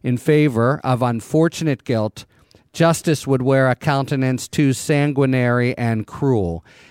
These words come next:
And so in this sense, the pardon power seems to get at society's highest aspirations of justice, but also mercy and forgiveness.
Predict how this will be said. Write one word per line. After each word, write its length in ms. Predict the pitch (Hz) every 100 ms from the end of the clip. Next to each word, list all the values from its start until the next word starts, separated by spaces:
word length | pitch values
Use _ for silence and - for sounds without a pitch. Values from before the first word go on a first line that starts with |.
| _ _
And 160 | 139 127
so 160 | 165
in 60 | 151
this 160 | 196 -
sense, 240 | 151 135
the 80 | 147
pardon 280 | 170 170 156
power 280 | 151 143
seems 340 | 135 156 139 123
to 100 | 139
get 340 | 113 147 139
at 160 | - 120
society's 600 | - - 135 127 123 117
highest 440 | - 131 131 123 -
aspirations 880 | 131 127 - 131 143 156 - 127 113
of 300 | - 117 104
justice, 640 | - 135 135 - 151 139 - - _ _ _ _ _
but 140 | - 135
also 340 | 139 131 120
mercy 640 | 113 131 143 135 151 139
and 240 | - 127 120
forgiveness. 800 | 127 110 147 131 85 76 -